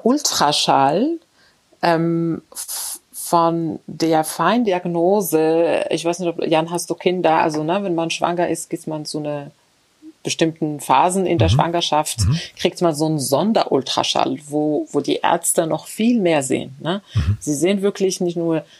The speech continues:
Speaker 1: das Herz von dem Baby, sondern, ne, die ganzen Herzklappen und da fließt das Blut rein und raus und man sieht im Bildschirm, okay, bl-, blau ist, wenn das Blut reinfließt in das Herz und rot, wenn es rausfließt.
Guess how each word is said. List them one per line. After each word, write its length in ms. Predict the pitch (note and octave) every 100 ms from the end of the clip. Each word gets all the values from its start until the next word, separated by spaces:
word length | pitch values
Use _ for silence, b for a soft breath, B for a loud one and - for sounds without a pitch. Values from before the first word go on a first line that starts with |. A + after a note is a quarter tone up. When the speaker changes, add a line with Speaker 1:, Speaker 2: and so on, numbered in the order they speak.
| B
Speaker 1:
das 200 | - -
Herz 240 | F3 G#3 -
von 140 | F#3+
dem 120 | F3+
Baby, 260 | E3+ F3 E3+
sondern, 400 | D#3+ D#3+ D#3 D#3
ne, 160 | D#3+
die 140 | F#3+ D#3+
ganzen 300 | D#3 D3 D#3+
Herzklappen 640 | G#3+ - - E3 - E3+
und 260 | D3+ D#3 D3
da 60 |
fließt 420 | D3 - G3+ - E3+
das 140 | -
Blut 420 | - F3+ F3 D#3
rein 300 | C#3+ E3 G3
und 180 | - D#3+
raus 400 | D3 D#3+ G#3+ A3
und 140 | F3
man 160 | E3 D#3+
sieht 320 | D#3+ G3+ -
im 160 | E3+ D#3
Bildschirm, 400 | F3 F3 F#3+ E3+
okay, 300 | E3 - E3
bl-, 240 | D#3+ D3+ - D3 - - C3+
blau 400 | - D3+ F#3 G3 -
ist, 300 | D#3+ - E3
wenn 120 | D#3
das 160 | D3 -
Blut 320 | E3+ F3 E3
reinfließt 680 | D#3+ G#3 B3 - A3 A3+ -
in 160 | G3+ F#3+
das 160 | F#3
Herz 260 | F#3+ F#3 -
und 260 | E3+ D#3+
rot, 320 | D3+ E3 F3+ D3+
wenn 120 | D#3
es 180 | C#3+ D3
rausfließt. 680 | F#3 A3+ - G#3 A3 -